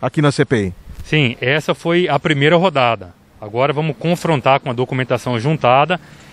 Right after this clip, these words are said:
Speaker 2: Evidentemente que teremos mais uma rodada de depoimentos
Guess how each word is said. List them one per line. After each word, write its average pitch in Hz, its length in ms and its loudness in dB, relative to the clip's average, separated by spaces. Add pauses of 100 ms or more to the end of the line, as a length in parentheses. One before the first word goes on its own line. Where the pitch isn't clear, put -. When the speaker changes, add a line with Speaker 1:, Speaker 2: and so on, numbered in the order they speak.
(140)
Speaker 2:
Evidentemente 156 800 -2
que - 80 -8
teremos 139 420 -2
mais 139 280 -2
uma 151 140 -6
rodada 120 460 -2
de 117 120 -8
depoimentos 147 680 -2